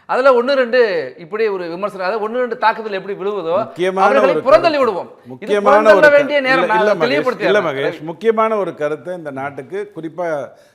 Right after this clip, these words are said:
Speaker 2: தென்னகத்தை சார்ந்த இளைஞர்களுக்கு நம்ம சொல்ல வேண்டியது,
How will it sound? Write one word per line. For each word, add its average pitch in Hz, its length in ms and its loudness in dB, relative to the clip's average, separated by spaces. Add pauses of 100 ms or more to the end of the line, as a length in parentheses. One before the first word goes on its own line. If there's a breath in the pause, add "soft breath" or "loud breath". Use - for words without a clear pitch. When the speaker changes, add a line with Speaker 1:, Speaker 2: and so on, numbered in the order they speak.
(100 soft breath)
Speaker 2:
தென்னகத்தை 151 460 -6
சார்ந்த 131 420 -8
இளைஞர்களுக்கு 131 640 -10
நம்ம 123 180 -16
சொல்ல 113 280 -14
வேண்டியது, 107 720 -12